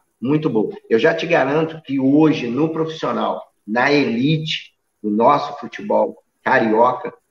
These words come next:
nós já temos excelentes, excelentes árbitros prontos para serem lançados. Bons árbitros para serem lançados.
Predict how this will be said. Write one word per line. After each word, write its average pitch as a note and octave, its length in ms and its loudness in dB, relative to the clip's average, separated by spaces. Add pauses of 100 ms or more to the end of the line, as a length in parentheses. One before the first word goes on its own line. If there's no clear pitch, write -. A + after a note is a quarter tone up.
(240)
nós A#2+ 220 0
já C3 140 2
temos C#3+ 500 2
excelentes, D3+ 1300 0 (320)
excelentes D3+ 840 -2
árbitros A2+ 440 -2 (460)
prontos G3 720 0 (340)
para C#3 300 -2
serem D3 280 0
lançados. - 680 -4 (580)
Bons D3 340 4
árbitros G2+ 320 -4
para G2+ 140 -12
serem G2+ 220 -10
lançados. - 480 -14